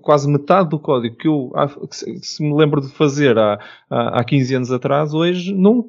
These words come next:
não faço, nem sequer penso em fazê-lo. Dou-vos um exemplo muito concreto. Eu no, no meu GitHub recentemente, até publico, até partilhei isso, ainda vou trabalhar mais um bocado nisso, mas no outro dia estava num, num site no, da minha segunda vida dos, dos jogos de tabuleiro.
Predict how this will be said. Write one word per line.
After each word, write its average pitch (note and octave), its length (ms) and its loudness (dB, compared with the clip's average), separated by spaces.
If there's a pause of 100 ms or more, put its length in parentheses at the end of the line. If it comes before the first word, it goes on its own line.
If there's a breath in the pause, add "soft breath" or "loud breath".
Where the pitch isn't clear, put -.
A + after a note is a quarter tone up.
não G3+ 240 4
faço, - 300 0
nem B2 100 -2
sequer B2+ 200 -8
penso D3+ 300 -6
em E3 40 -6
fazê-lo. D3 400 -4 (320 loud breath)
Dou-vos E3+ 220 -4
um F3 120 -4
exemplo E3 320 -4
muito D#3 200 -4
concreto. A#2 500 -2 (200 soft breath)
Eu C#3 120 0
no, D#3 160 2
no D#3 140 -2
meu D#3+ 140 0
GitHub C#3+ 360 2
recentemente, A2+ 720 0
até C3 120 4
publico, A2 440 -4
até A#2 180 -2 (240)
partilhei A2+ 380 2
isso, D3 160 -2
ainda G#2+ 120 0
vou G2+ 140 -2
trabalhar G#2+ 300 0
mais G#2 160 2
um G#2+ 40 -2
bocado G2+ 260 0
nisso, F2+ 160 -6
mas C3 100 0
no D3 60 2
outro D#3+ 200 0
dia F3 140 2
estava G#2+ 400 2 (260 loud breath)
num, C#3+ 200 2
num D3 200 0
site A#2 380 0
no, A2 200 0
da A2 120 -2
minha C3+ 160 0
segunda C3 280 2
vida A2 260 0
dos, G#2+ 280 -6
dos A2+ 180 -10
jogos A2+ 260 0
de - 40 -20
tabuleiro. F#2+ 460 0